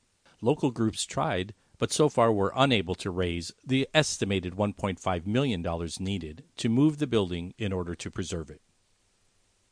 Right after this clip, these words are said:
A Lincoln Park Condominium Association is suing Francis W. Parker School for trying to secretly take over their building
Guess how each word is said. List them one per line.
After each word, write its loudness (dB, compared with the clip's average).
A -2
Lincoln 0
Park -2
Condominium 0
Association -4
is -2
suing -2
Francis -2
W. -4
Parker -6
School -6
for -4
trying 0
to -2
secretly -4
take -4
over -2
their -2
building -4